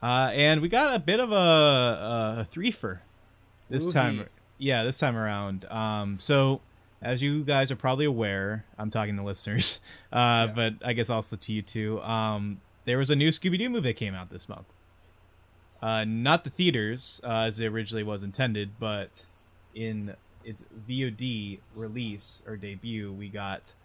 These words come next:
Speaker 1: Scoob, which is the new Warner Animation Group film based on the Hanna-Barbera property of the same name.
Speaker 2: There,
Speaker 1: And
Speaker 2: there's kind of a,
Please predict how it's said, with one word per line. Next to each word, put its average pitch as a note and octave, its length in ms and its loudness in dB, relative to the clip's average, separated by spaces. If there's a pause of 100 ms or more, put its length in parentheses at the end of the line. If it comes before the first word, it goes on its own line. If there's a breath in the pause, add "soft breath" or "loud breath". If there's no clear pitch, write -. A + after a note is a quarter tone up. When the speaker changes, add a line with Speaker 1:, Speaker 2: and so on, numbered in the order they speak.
(160)
Speaker 1:
Scoob, - 440 0 (640)
which G2+ 180 -10
is G2+ 140 -6
the G#2 160 -6
new G#2 340 -4
Warner A2 500 -6
Animation G#2 600 -6
Group G2 300 -12 (160)
film C3+ 640 -2
based G2+ 280 -8
on F#2+ 360 -8
the F#2+ 220 -12
Hanna-Barbera G2 680 -6
property G2 360 -6
of F#2+ 80 -8
the F#2 60 -10
same A2 220 -2
name. D#3+ 380 4 (640 soft breath)
Speaker 2:
There, B2+ 140 2
Speaker 1:
And - 120 2
Speaker 2:
there's - 120 0
kind C#4+ 180 4
of C4 80 2
a, D3 300 0